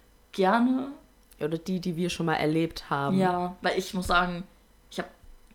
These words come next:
Speaker 1: also jetzt nicht das ganze Kamasutra
Speaker 2: Nee,
Speaker 1: schon
Speaker 2: ich
Speaker 1: durch,
Speaker 2: auch nicht,
Speaker 1: also
Speaker 2: ich
Speaker 1: gar
Speaker 2: auch
Speaker 1: kein
Speaker 2: nicht.
Speaker 1: Problem. Ähm,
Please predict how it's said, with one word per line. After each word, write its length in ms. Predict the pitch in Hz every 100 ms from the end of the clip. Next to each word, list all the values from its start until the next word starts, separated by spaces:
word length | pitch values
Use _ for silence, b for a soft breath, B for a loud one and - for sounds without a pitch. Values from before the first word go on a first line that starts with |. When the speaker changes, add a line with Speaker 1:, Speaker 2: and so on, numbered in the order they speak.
| - -
Speaker 1:
also 260 | - 170 - -
jetzt 220 | 175 175
nicht 180 | 208 208
das 100 | 180
ganze 200 | 190 185
Kamasutra 460 | 190 175 190 180
Speaker 2:
Nee, 60 | 156
Speaker 1:
schon 80 | 135
Speaker 2:
ich 40 |
Speaker 1:
durch, 120 | 190 185
Speaker 2:
auch 200 | 165 -
nicht, 140 | 151
Speaker 1:
also 160 | 151 165
Speaker 2:
ich 60 |
Speaker 1:
gar 120 | 160 151
Speaker 2:
auch 60 |
Speaker 1:
kein 100 | 160
Speaker 2:
nicht. 320 | 151 151 156
Speaker 1:
Problem. 300 | - - - - - - -
Ähm, 580 | 180 180 180 170 170